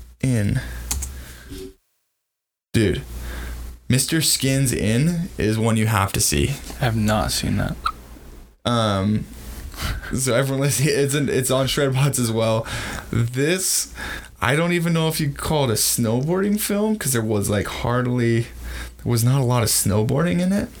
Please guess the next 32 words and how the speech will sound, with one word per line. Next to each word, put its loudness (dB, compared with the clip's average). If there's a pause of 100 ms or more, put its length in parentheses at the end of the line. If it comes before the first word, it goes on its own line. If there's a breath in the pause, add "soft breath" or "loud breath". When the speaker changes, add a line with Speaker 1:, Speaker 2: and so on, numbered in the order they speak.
(720 loud breath)
Speaker 1:
So 0
I'm 2
not 2
gonna 2
give 2
this 2
one, 2
like, 2
a 0
proper 2
review, 2 (420 loud breath)
but 0
everyone 2
needs 2
to 0
go 4
see 2
this 2
'cause 0
it's 0
only, 2
I -10
think 4
it's 2
only, 4
like, 2
ten 4
minutes 4
or 2
something 2
like 2
that. 2